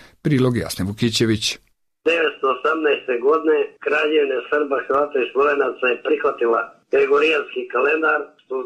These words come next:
Speaker 2: znači da je počelo računanje vremena po tom kalendaru i tu se javila ta razlika između dva Božića.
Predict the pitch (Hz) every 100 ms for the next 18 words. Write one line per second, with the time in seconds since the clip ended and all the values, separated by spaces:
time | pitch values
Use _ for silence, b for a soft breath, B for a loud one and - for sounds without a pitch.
0 | 127 147 147 135 127 135 123 113 - -
1 | 160 - 139 135 123 127 127 139 - 143
2 | 160 147 139 139 156 143 135 120 135 131
3 | 160 143 135 135 127 143 151 156 143 139
4 | 151 143 - 139 - 131 135 147 156 139
5 | - 143 143 147 139 135 135 123 131 123
6 | 131 147 131 117 143 143 139 139